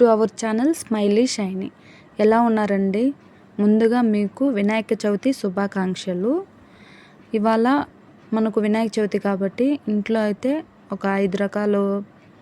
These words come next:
పలహారాలు అయితే చేశానండి. యాక్చువల్గా అయితే పిల్లల్ని తీసుకొద్దాం అనుకున్నాను, కాకపోతే పిల్లలకి ఎగ్జామ్స్ ఉన్నాయని చెప్పని పంపించలేదు. So అందుకని నేను ఇంట్లో కూడా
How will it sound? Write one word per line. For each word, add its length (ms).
పలహారాలు 460
అయితే 240
చేశానండి. 720
యాక్చువల్గా 420
అయితే 360
పిల్లల్ని 560
తీసుకొద్దాం 580
అనుకున్నాను, 800
కాకపోతే 480
పిల్లలకి 420
ఎగ్జామ్స్ 420
ఉన్నాయని 420
చెప్పని 380
పంపించలేదు. 920
So 60
అందుకని 500
నేను 160
ఇంట్లో 320
కూడా 240